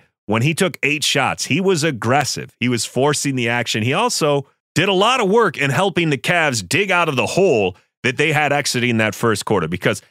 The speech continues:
at the end of the first quarter, the Cavs were down ten, and it could have been more if not for a buzzer beater by Karis LeVert, a three-pointer at the buzzer, which cut it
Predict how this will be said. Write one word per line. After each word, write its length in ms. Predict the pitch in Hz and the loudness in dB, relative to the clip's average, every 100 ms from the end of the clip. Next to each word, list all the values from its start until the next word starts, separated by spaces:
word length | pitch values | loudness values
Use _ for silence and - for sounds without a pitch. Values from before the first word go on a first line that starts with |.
| _ 131 | _ -4
at 120 | 151 | -2
the 100 | 247 | 0
end 120 | 320 | 0
of 60 | 330 | -2
the 80 | |
first 280 | - 226 196 | 0 0 0
quarter, 220 | 196 190 | 2 2
the 80 | 139 | 0
Cavs 340 | - 165 165 135 | 0 0 0 0
were 100 | 127 | 0
down 260 | 123 117 | 0 0
ten, 260 | 131 107 82 | 0 0 0
and 140 | 127 | 0
it 100 | 151 | 0
could 160 | - 262 | 0 0
have 80 | 185 | 0
been 140 | 156 | 2
more 400 | 208 208 143 127 _ _ | 4 4 2 0 _ _
if 200 | 123 139 | -4 -2
not 300 | 139 156 156 | 0 0 -2
for 180 | - 143 | -2 -2
a 60 | 127 | 0
buzzer 420 | 107 175 160 127 | 2 2 2 -2
beater 460 | 92 104 90 90 - _ _ | 0 0 0 -2 -4 _ _
by 140 | 117 117 | -2 -2
Karis 420 | - 151 139 117 | 0 0 0 0
LeVert, 380 | 104 120 135 95 | -2 2 0 0
a 80 | 101 | -6
three-pointer 640 | - 139 151 139 127 117 | -2 -2 0 0 0 2
at 120 | 110 | 0
the 80 | 107 | 0
buzzer, 360 | 95 123 101 90 | 2 0 0 0
which 300 | 98 101 - | 0 -2 -4
cut 280 | - 156 143 | 0 2 2
it 180 | - | -4